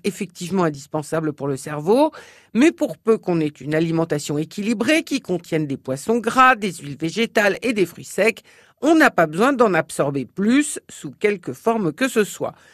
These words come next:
Même chose pour la vitamine D, qui de plus est souvent donnée par les généralistes aux enfants sous forme d'ampoules pendant l'hiver. Et on trouve aussi dans ces compléments toutes sortes d'additifs parfaitement inutiles qui sont déjà présents dans l'alimentation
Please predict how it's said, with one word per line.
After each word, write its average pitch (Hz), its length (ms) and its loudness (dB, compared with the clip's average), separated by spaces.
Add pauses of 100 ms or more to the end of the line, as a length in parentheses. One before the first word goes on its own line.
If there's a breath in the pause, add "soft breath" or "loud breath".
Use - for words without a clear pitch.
(160 soft breath)
Même 247 220 4
chose 240 260 0
pour - 140 -2
la 143 100 2
vitamine 151 500 -2
D, 208 320 4
qui 233 140 -2
de 247 140 2
plus 240 480 0
est 185 80 2
souvent 208 400 0
donnée 185 320 2
par 160 180 0
les 156 80 -2
généralistes 156 640 -2
aux 156 180 -4
enfants 214 380 2
sous 226 160 -10
forme 151 300 -2
d'ampoules 160 380 -2
pendant 135 240 -4
l'hiver. 175 520 4 (500 soft breath)
Et 254 120 4
on 220 120 4
trouve 165 240 -6
aussi 180 260 -2
dans 202 200 2
ces 190 180 -6
compléments 170 500 0
toutes 320 320 0
sortes - 420 2
d'additifs 165 800 -2
parfaitement 208 720 -2
inutiles 170 640 0 (380 loud breath)
qui 196 100 -8
sont 165 180 -2
déjà 233 380 2
présents 147 400 -4
dans 156 140 0
l'alimentation 151 760 0